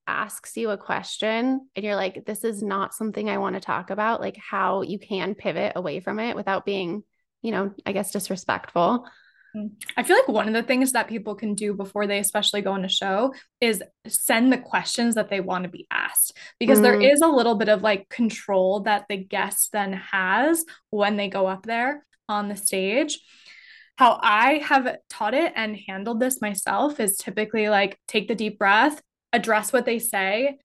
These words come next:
Speaker 2: and divert conversation. I
Speaker 1: Mm.
Speaker 2: don't have, like, the statement that I would say, but typically it's like, "I hear what you're saying," and then pivot in a way that makes sense for what the person said, but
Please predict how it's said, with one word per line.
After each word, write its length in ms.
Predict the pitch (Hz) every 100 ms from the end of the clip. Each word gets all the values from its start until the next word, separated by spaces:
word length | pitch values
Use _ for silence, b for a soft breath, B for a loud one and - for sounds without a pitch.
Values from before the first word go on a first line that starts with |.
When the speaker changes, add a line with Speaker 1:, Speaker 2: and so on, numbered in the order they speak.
| _ _
Speaker 2:
and 120 | 220 214
divert 340 | 196 202 -
conversation. 800 | 196 160 196 - 202 - 71 226 B B 233
I 80 |
Speaker 1:
Mm. 20 | 196
Speaker 2:
don't 160 | 220
have, 200 | 240 277
like, 280 | 269 233 220 -
the 280 | 214 220
statement 600 | - - 208 - 254 277
that 80 | 233
I 100 | 214
would 200 | 196 185
say, 360 | - 202 214 285
but 240 | 254 -
typically 400 | - 220 240 226
it's 160 | 202 214
like, 240 | 214 - -
"I 80 | 247
hear 160 | 269
what 100 | 294
you're 120 | 339
saying," 500 | 339 214 208 233 294 B B -
and 100 | 240
then 200 | 226 -
pivot 360 | - 226 320 311
in 100 | 240
a 100 | 214
way 560 | 196 196 220 311 - _
that 160 | 220 220
makes 360 | 226 311 - -
sense 300 | 214 285 -
for 100 | 208
what 140 | 190
the 60 | -
person 380 | 226 220 190
said, 400 | 196 214 196 208
but 240 | 208 196